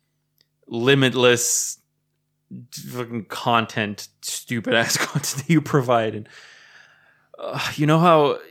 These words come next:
you know how iPhones, they do that,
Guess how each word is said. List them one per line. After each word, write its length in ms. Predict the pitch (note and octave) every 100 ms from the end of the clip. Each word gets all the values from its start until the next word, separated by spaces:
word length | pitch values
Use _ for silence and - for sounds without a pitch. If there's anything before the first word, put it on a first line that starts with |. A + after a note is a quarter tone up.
| B2
you 200 | C#3+ D3+
know 100 | F3
how 200 | F3 C#3+
iPhones, 760 | B2+ B2 C3+ B2+ A#2+ G#2+ - -
they 220 | C#3 C3+
do 240 | A#2+ B2 A#2+
that, 440 | A#2 A2 A2 -